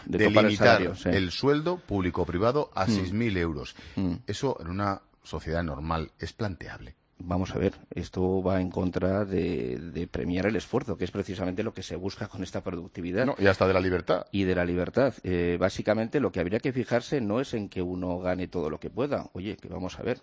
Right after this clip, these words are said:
Speaker 1: mm, a todo el mundo nos gusta ganar mucho dinero y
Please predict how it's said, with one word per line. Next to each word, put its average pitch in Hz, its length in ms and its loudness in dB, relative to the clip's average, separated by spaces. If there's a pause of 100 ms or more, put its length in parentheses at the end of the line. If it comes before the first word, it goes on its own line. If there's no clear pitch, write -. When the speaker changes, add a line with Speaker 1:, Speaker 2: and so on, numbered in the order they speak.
(120)
Speaker 1:
mm, - 640 -10
a 78 80 -12
todo 90 220 -4
el 92 40 -2
mundo 90 800 -4
nos 87 160 -8
gusta 90 380 -6
ganar 87 880 -4
mucho 85 720 -6
dinero 110 460 -2
y 76 580 -6